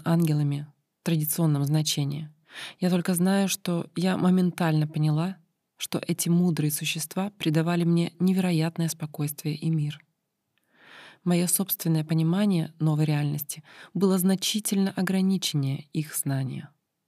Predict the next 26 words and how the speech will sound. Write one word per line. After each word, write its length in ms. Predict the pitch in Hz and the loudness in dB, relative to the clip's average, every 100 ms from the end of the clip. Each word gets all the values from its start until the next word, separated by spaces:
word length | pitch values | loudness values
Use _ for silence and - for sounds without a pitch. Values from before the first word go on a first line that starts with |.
| _ _ _ _ _ - | _ _ _ _ _ 0
Большая 520 | 175 175 - 185 170 | 2 2 0 0 0
часть 500 | - 180 165 - - | 2 2 2 -4 -6
того, 280 | - 175 175 | -2 0 0
что 200 | 160 - | -2 -2
я 120 | 160 | 0
узнала 380 | 160 160 165 156 | 0 0 0 0
вне 240 | 151 165 156 | 2 2 4
моего 300 | 151 151 147 | 2 0 -2
тела 340 | 208 226 175 | -2 0 0
в 60 | 139 | -2
операционной, 640 | 160 156 156 143 143 151 _ _ _ | -6 -6 -4 -4 -6 -10 _ _ _
пришло 360 | 202 190 214 220 | 0 2 0 0
ко 140 | 202 | 2
мне 320 | 185 190 190 185 | 4 4 2 -2
как 180 | 185 - | -4 -2
непосредственное 800 | 185 180 - 185 185 - 175 180 | 0 -2 -2 -2 -2 0 0 2
понимание. 720 | 180 180 170 139 131 143 - _ _ _ _ _ _ _ _ _ _ _ _ _ | 0 2 2 2 -2 -8 -12 _ _ _ _ _ _ _ _ _ _ _ _ _
Ангелы 580 | - 190 208 180 156 151 - | -2 0 2 2 0 -4 -4
излучали 520 | 165 170 165 196 196 | -2 0 0 0 2
надежность 760 | 190 185 160 151 147 151 - - _ _ _ | 2 2 2 0 0 -4 -8 -18 _ _ _
и 120 | - | -2
были 240 | 151 170 170 | 0 2 2
здесь, 460 | 156 185 190 - - | 2 0 0 -2 -4
чтобы 320 | - 165 165 | -4 -2 -2
помочь 480 | 180 185 202 - 151 | -2 0 0 -2 -2
мне, 260 | 139 139 | -2 -4